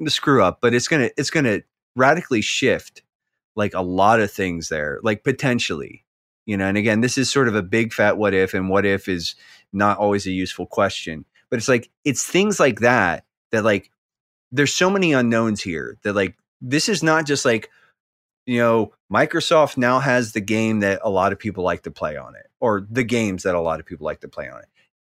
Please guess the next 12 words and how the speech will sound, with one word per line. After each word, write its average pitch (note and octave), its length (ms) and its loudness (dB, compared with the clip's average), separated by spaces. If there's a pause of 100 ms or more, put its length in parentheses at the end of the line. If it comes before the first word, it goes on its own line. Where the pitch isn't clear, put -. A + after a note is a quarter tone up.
This B2 220 -2
is F3 220 -6 (400)
major, A2 600 -2 (640)
like, E2+ 240 -10
major, A2+ 420 -2
major, F#2+ 320 -4
major. E2 460 -10 (460)
And G2 440 -4 (440)
it's A2+ 140 -10
going C3 240 2
to A#2 60 2
have, G#2 540 0